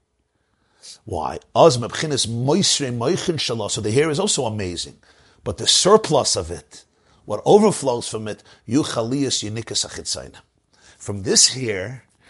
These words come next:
there could already be yinika, there could be a nurture, there could be vitality that goes into external forces. V'lachein hanoshim huzaru al gilui saitis.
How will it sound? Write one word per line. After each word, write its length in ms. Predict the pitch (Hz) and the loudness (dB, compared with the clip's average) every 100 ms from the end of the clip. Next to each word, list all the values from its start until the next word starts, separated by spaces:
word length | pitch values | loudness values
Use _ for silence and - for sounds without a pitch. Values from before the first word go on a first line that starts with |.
| - - - | -20 -20 -18
there 100 | 110 | -10
could 160 | 101 | -4
already 340 | 110 127 135 113 | 0 2 2 0
be 500 | 98 151 127 120 - | -2 -2 0 -2 -4
yinika, 520 | 110 107 120 180 - 98 | -4 -2 0 0 0 -6
there 100 | - | -6
could 160 | 98 | -4
be 160 | 117 131 | 0 2
a 160 | 104 | 2
nurture, 540 | 98 113 180 - - - _ _ - - | 2 2 2 2 -4 -4 _ _ -20 -12
there 100 | - | -8
could 160 | - 98 | -4 0
be 120 | 139 | 2
vitality 640 | 104 98 - 139 143 135 | 2 0 0 2 0 -2
that 180 | 107 92 | -2 0
goes 220 | 120 120 | 2 2
into 280 | 120 120 110 | 2 -6 -6
external 480 | 95 - 123 113 101 | -4 -2 -2 0 -2
forces. 720 | - 95 87 - - - - _ _ _ _ - | -4 -8 -6 -8 -8 -16 -18 _ _ _ _ -10
V'lachein 460 | 92 90 135 139 | -4 0 2 2
hanoshim 680 | 104 113 127 180 - - 127 | 2 0 4 6 4 0 -4
huzaru 460 | 131 156 135 120 110 | -2 -2 -2 -2 -2
al 140 | 104 | -2
gilui 260 | 104 104 92 | -2 -4 -6
saitis. 540 | - - 87 85 - | -8 -10 -10 -10 -14